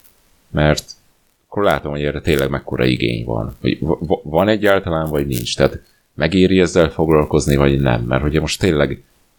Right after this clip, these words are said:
öt embert érdekel ez a világon, akkor, akkor egy idő után tényleg elgondolkozik az ember, hogy most, ezt most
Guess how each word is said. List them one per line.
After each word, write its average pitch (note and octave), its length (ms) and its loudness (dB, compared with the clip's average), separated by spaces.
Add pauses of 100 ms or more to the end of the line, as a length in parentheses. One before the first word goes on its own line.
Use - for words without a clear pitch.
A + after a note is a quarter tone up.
öt E2 180 2
embert D2+ 440 2
érdekel D2 400 0
ez C2+ 100 0
a C2+ 80 0
világon, E2 440 2
akkor, E2 380 2
akkor E2 240 2
egy E2 160 2
idő E2+ 120 2
után E2 280 4
tényleg C#2 280 2
elgondolkozik C#2 640 2
az C#2 100 0
ember, C#2+ 220 2
hogy C#2 140 2
most, - 320 -2 (800)
ezt - 160 -6
most - 240 -4